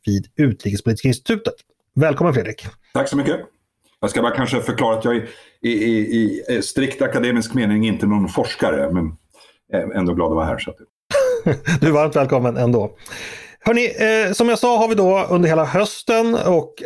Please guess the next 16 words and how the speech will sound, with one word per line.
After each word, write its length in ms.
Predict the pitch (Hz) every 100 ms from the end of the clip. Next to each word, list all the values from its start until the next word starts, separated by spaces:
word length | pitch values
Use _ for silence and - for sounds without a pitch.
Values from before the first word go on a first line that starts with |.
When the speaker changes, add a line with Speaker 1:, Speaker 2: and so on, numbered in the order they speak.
| -
Speaker 1:
allt 240 | 160 151
oftare 320 | 170 139 156
nu 100 | 143
under 200 | 139 135
december 540 | 123 131 156 165 185 185
hört 320 | - 147 135
oroande 540 | - 147 131 135 127 127
nyheter 680 | 127 120 113 135 135 175 185 -
från 160 | - 156
öst, 380 | 151 196 - - - - -
eh, 240 | 156 139 131
från 180 | 147
Ryssland, 440 | 139 143 190 220 240 - - - - _
om 140 | 123
krigsförberedelser, 1000 | 123 147 - - 139 143 156 170 185 185 -
att 160 | 135